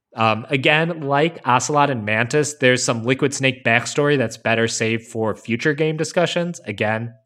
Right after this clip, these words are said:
mostly the Phantom Pain. But coming into Shadow Moses, what we can tell you is he was born of the Les Enfants Terribles project, just like his brother.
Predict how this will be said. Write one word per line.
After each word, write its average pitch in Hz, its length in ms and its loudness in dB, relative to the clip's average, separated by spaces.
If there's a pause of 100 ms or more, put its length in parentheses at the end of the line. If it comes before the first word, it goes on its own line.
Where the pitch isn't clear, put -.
mostly 117 340 0
the 117 120 -2
Phantom 120 340 -2
Pain. 139 380 -6 (400)
But 127 460 0
coming 165 300 0
into 131 280 -2
Shadow 123 340 2
Moses, 113 460 0
what 110 140 -4
we 110 100 -6
can 131 360 -2
tell 135 200 0
you 131 240 2
is 113 460 0 (300)
he 127 160 2
was 120 240 4
born 113 340 0
of 117 140 0
the 110 100 0
Les 110 320 2
Enfants 117 560 -2
Terribles 127 420 0
project, 160 600 0 (160)
just 113 180 -2
like 110 140 -2
his 101 120 -4
brother. 139 600 2